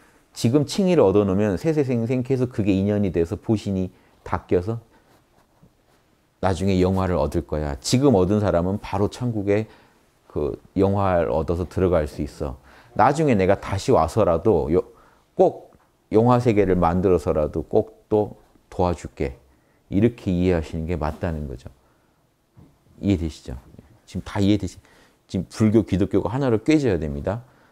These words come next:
저 지금 기독교인들한테 윤회론 좀 설득하러 가야 돼요. <laughs> 이게 지금, 이게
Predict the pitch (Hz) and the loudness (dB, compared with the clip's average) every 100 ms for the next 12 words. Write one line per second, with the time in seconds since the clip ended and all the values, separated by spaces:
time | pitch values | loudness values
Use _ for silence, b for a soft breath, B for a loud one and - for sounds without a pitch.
0 | b - 107 107 101 - 113 110 104 92 | b 0 0 2 -2 0 0 0 0 2
1 | 87 85 87 104 101 92 85 76 - _ | 0 0 0 2 2 0 -2 -4 -10 _
2 | - - 131 127 110 87 - 78 73 57 | -14 -8 -4 0 0 0 -2 -4 -4 -6
3 | 67 B B 120 - 143 - 135 240 - | -6 B B -4 -2 0 0 2 -2 -2
4 | - - - - - 120 131 123 117 113 | -10 -16 -18 -14 0 2 4 6 6 6
5 | 156 131 101 | 6 4 2